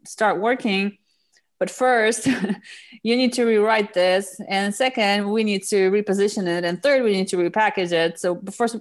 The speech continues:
before we can actually <laughs> do some, you know, promotion, we need to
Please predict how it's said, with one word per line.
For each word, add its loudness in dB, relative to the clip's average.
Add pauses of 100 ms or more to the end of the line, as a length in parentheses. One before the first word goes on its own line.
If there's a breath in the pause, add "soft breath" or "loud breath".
(120)
before 0
we 2
can -4
actually 0
<laughs> 0
do 0
some, -4
you -4
know, -4
promotion, 0 (320 loud breath)
we -8
need 0
to 2